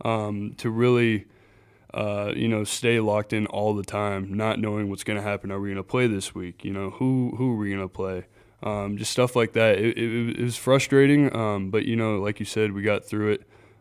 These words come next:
um, and, you know, ended the season on a good note.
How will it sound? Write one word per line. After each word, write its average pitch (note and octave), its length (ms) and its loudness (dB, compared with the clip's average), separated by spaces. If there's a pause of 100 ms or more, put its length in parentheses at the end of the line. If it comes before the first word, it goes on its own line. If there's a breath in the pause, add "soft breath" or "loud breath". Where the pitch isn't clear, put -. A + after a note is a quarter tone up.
um, G2 680 -4 (280)
and, G2+ 460 -4
you G#2 60 0
know, G#2 160 -2
ended A2 280 -2
the G2+ 60 -6
season G#2 300 -6
on G2 120 -6
a F#2+ 40 -6
good G2 160 -6
note. F#2+ 260 -6